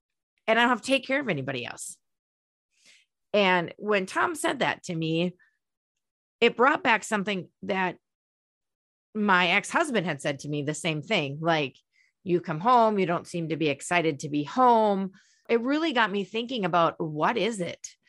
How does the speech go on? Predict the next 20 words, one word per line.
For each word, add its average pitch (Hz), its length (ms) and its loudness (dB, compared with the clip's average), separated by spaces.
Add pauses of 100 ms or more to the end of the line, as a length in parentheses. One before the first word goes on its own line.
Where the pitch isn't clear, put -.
(180)
Why 190 360 2
am 240 140 0
I 170 100 2
having 170 380 -2
such 170 200 -12
a 147 80 -8
hard 156 240 -2
time 156 260 -6
transitioning 156 760 -8
back 180 380 0
into 156 300 -4
this 135 260 -8
role? 180 600 2 (1120)
And 262 180 0
I 262 100 -2
think 262 280 -4
part 226 280 0
of 254 160 0
it 190 120 0
is, 170 480 0